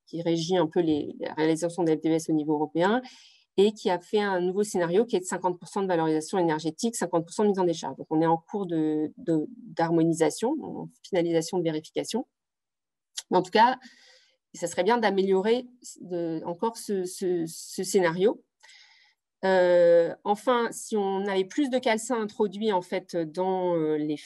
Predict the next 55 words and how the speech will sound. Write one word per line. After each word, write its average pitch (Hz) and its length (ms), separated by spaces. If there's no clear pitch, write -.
vitrages, 185 640
ça 175 160
permet 180 240
de 170 100
diminuer 170 400
significativement 180 840
les 160 160
impacts 156 340
du - 80
vitrage. 208 380
Euh, 165 760
il - 100
y 175 40
a 170 40
aussi 190 260
un 170 240
enjeu 202 400
à 180 100
améliorer 170 380
le 175 80
scénario 165 300
de 165 60
fin 175 120
de 170 80
vie, 180 100
c'est 160 160
qu'il 151 360
va 147 100
y 151 60
avoir 156 160
des 147 100
coûts - 340
de 170 120
gestion 165 380
des 165 100
fenêtres 170 260
en 156 40
fin 165 140
de 160 60
vie 170 100
qui - 120
vont 151 120
être 139 160
augmentés 165 420
par 147 140
la 143 120
mise 151 160
en 151 80
place 170 240
de 160 80
la 147 140
responsabilité 156 640
élargie 156 280
du - 100
producteur. 190 500